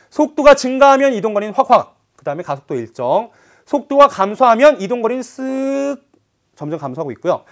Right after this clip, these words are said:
증가하지만 기울기가 줄어들고 있고 가속도는 음수로 일정하더라.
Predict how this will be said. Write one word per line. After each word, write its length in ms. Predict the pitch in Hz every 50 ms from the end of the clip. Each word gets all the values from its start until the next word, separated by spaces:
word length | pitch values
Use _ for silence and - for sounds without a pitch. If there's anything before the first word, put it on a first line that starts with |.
| _ _
증가하지만 920 | - - 226 233 247 262 247 285 254 - 311 302 311 269 262 285 285 262 -
기울기가 480 | - 185 202 214 226 185 185 208 190
줄어들고 420 | - - 135 156 143 135 131 131 156
있고 560 | 110 _ - 135 127 147 196 262 277 277 _ _ _ _ _
가속도는 500 | - - 160 151 151 - 160 165 190 196
음수로 420 | - 135 143 165 156 - 170 185 208
일정하더라. 600 | 214 208 220 208 214 - 165 151 175 180 175